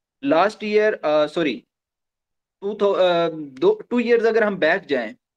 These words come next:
तो कोविड जैसी सिचुएशन हमारे कंट्री में नहीं, पूरी दुनिया में आ चुकी थी। उस सिचुएशन के अंदर हर वो पर्सन डिस्टर्ब हुआ है जो गवर्नमेंट जॉब कर रहा था,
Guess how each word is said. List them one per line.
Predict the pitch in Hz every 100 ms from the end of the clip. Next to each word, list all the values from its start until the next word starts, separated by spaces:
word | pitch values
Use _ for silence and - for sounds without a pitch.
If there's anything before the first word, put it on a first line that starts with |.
| -
तो | 160
कोविड | 160 165 196 214 175
जैसी | 190 190 202
सिचुएशन | 185 170 175 170 185
हमारे | 175 156 160
कंट्री | 170 165 160 170
में | 165
नहीं, | 165 165
पूरी | 160 160 170
दुनिया | 123 123 139 170
में | 175
आ | 160
चुकी | 147 151 147
थी। | 151 143 156 _ - - _ _ _ -
उस | 247 247
सिचुएशन | 240 233 208 233 233
के | 220
अंदर | 208 208 214 208 _ _
हर | 165 226
वो | 247 247
पर्सन | 220 208 220 220 202 135
डिस्टर्ब | 170 175 202 208
हुआ | 185 185 185
है | 185 185 _ _ _ _
जो | 120 185 208
गवर्नमेंट | - 120 131 139 180 202
जॉब | 202 208
कर | 214 214
रहा | 208
था, | 208 214